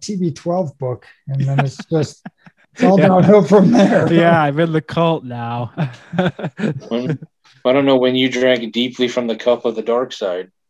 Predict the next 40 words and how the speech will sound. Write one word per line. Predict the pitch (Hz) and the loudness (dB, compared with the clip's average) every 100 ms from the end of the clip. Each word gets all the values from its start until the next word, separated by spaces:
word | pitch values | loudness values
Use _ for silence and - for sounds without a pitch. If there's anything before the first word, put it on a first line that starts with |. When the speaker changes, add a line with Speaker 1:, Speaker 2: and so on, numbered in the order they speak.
| _ | _
Speaker 2:
<laughs> | 170 147 - - 123 120 143 131 156 - 127 - 135 - 147 - 135 - - - | -4 -2 -2 -6 -8 -4 -2 -2 -4 -4 -10 -6 -8 -8 -12 -10 -14 -12 -16 -10
Speaker 1:
Wow. | 139 160 147 104 _ 185 - | -6 -4 -4 -8 _ -12 -6
Speaker 2:
Yeah, | 127 135 139 117 - | -2 0 0 -2 -6
sometime | - 165 160 156 147 | -4 -4 0 0 0
at | 139 | -2
the | 135 | -4
beginning | 110 131 123 127 127 127 | -6 -6 -4 -4 -2 -2
of | 120 | -2
the | 123 | -2
season, | - - 127 120 123 123 101 | -2 -2 0 0 0 -2 -2
<laughs> | 156 - - - - | -4 -4 -10 -16 -18
the | 127 127 | -14 -8
last | 123 120 - | -6 -6 -8
season, | 123 117 123 | -10 -8 -8
I | 120 | -8
should | 117 - | -10 -14
say. | - 120 120 _ - - - - _ - - | -10 -6 -6 _ -20 -20 -20 -20 _ -20 -16
<laughs> | 113 _ _ _ | -16 _ _ _
Speaker 3:
So, | 87 85 90 - _ _ - 120 | -18 -16 -16 -18 _ _ -10 0
all | 123 | 4
right, | 120 107 | 4 2
well | 113 123 | 0 -2
then. | 127 127 127 _ _ | -2 -6 -8 _ _
Speaker 1:
Do | 190 | 2
we | 247 311 | 4 4
have | 262 | 2
the | 233 | 2
Speaker 3:
I | |
Speaker 1:
results | 190 143 165 180 | 0 0 0 -2
Speaker 3:
guess. | - | -6
Speaker 1:
before | - 147 175 170 | -12 -8 -2 -2
we | 160 | -2
disappear | 156 143 143 - 170 | -4 -6 -8 -6 -4
of | 165 | -4
who | 120 | -4
won | 156 147 151 | -4 -4 -4
the | |
March | 143 143 139 - | -4 -4 -6 -8
Madness | 143 147 139 | -6 -6 -8
bracket? | - 151 151 208 | -6 -8 -8 -12